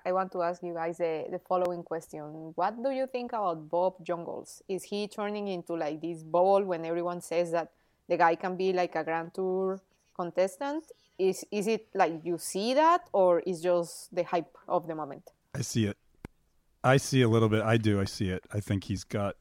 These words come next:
Speaker 2: he, he has a poise. I think he's just contro-, he can stay under control. He stayed aggressive when he needed to. I think he's, he's lacking some experience, but I, there's certain times where you're like, "Who's that? Oh yeah, white jersey, Bob Jungels, nice." So I just think he's,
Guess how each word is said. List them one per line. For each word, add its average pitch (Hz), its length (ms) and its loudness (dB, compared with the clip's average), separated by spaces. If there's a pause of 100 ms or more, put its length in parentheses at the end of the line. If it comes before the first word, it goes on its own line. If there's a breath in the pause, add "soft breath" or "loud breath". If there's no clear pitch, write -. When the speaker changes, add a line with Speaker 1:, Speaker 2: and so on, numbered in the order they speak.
(180)
Speaker 2:
he, 117 300 0
he 110 380 0
has 123 220 8
a 117 60 6
poise. 120 540 8
I 120 100 4
think 123 160 4
he's 120 160 6
just 110 220 2
contro-, 110 400 2
he 117 140 4
can 107 200 2
stay 113 320 4
under 110 220 8
control. 110 560 4
He 104 140 0
stayed 101 460 0
aggressive 95 680 -2
when 98 140 2
he 95 60 4
needed 98 300 2
to. 107 240 2
I 90 60 0
think 95 180 -6
he's, 90 240 -6 (600 loud breath)
he's 107 200 2
lacking 113 340 6
some 107 220 4
experience, 107 560 2
but 98 160 2
I, 92 120 2 (260)
there's - 380 0 (140)
certain 113 340 4
times 110 320 6
where 95 280 2 (120)
you're 104 120 0
like, 92 160 0
"Who's 190 180 2
that? 233 180 0
Oh 208 200 0
yeah, 190 180 0
white 123 240 2
jersey, 170 340 -2
Bob 127 280 -4
Jungels, 120 360 -2
nice." 107 320 0
So 104 360 4
I 101 100 -4
just 107 240 -2
think 110 180 -2
he's, 98 320 -6